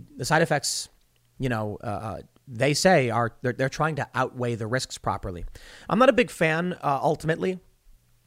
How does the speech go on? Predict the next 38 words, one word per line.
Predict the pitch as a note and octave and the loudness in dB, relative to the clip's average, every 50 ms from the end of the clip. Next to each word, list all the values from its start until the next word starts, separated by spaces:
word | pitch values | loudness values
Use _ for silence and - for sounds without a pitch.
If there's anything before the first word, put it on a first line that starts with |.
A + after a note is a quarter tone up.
| _ _ - - - | _ _ -10 2 4
of, | D3 C#3 C3+ B2 A#2 - | 6 6 6 4 -2 -8
you | C3+ C3+ C3 | -6 -4 -2
know, | B2+ B2+ A#2+ | 0 0 2
the | C3 | 2
idea | C3+ C3 B2+ A#2+ C#3 C#3 | 2 0 0 0 -2 -2
of | B2 | -2
the | B2 B2+ | -2 -4
needs | B2+ C3+ C#3 C#3+ C3+ C3+ | -2 -2 -2 -2 -2 -2
of | B2+ | -4
the | B2 B2 | -2 -2
many | B2 B2 B2+ C3+ B2+ | -2 -2 -2 -2 -2
outweighing | A#2+ C3 - A2+ B2 A#2+ B2 A#2 | -4 -4 -2 -2 -4 -2 -2 -2
the | A2+ | -2
needs | A#2 A#2+ A2+ A#2+ | -2 -2 -2 -4
of | A2 G2 | -6 -6
the | G#2+ | -6
few, | G2+ - B2 A#2+ A#2+ A#2+ C3+ C3+ C3+ - | -10 -6 -4 -2 0 0 0 -2 -4 -6
because | C3 A#2+ - C3 A#2 A2+ A2 G#2 - - _ - - - - - - - | -8 -8 -4 -2 -2 -2 -2 -4 -6 -8 _ -12 -20 -20 -20 -20 -6 2
that, | C#3 C#3+ D#3 - - - | 4 4 4 4 0 -6
that | B2 C3+ D3 D3 - | 0 0 0 2 2
allows | E3+ D#3 D3 C#3+ D3 D3+ D3+ C#3 B2 | 2 2 4 4 4 4 2 0 -2
essentially | B2+ - D#3+ D3+ D#3 - - C3 C3 A#2+ | -4 -2 -2 -2 -2 -2 -4 -4 -2 -2
a | A2+ | -2
despot | G#2 - C#3 C#3+ - - - - - | 0 0 -2 -2 0 -4 -6 -8 -6
to | - B2 | -10 -10
target | - - C#3+ C#3 B2+ B2+ B2 | -4 0 0 0 0 0 -2
an | B2 | -4
individual | B2 A#2+ A2 A2 F#3 G#3+ D#3 D#3 C#3+ C3+ C3 | -4 -2 0 4 4 4 4 4 0 0 0
and | B2 A#2 | -2 -2
say, | - C3+ B2 A#2+ A#2+ | 0 0 0 2 0
"You | A#2+ A2 G2+ B2 C#3 C#3+ | -2 -2 0 2 4 4
are | C3+ C3+ | 4 4
a | B2+ B2 | 2 0
problem | - - C3 A#2 A#2+ A#2+ A2+ | 0 0 0 0 0 -4 -6
that | A2 A2+ | -8 -8
could | - A2+ | -8 -8
affect | - A#2 G#2+ - C3 | -6 -6 -6 -4 0
millions." | F3 F#3 E3+ B2+ G2+ G2 - | 0 0 0 0 -2 -8 -10